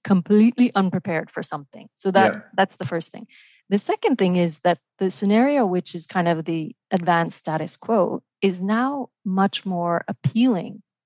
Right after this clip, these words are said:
Speaker 1: to people, uh, and may seem even more likely, because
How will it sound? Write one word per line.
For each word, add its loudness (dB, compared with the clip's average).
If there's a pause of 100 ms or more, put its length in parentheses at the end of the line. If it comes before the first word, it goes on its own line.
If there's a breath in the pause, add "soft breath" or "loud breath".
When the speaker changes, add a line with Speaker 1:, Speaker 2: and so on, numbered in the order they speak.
(140)
Speaker 1:
to -4
people, -10 (460 soft breath)
uh, 4
and 2
may 2
seem 2
even 0
more -4
likely, -4 (180)
because 2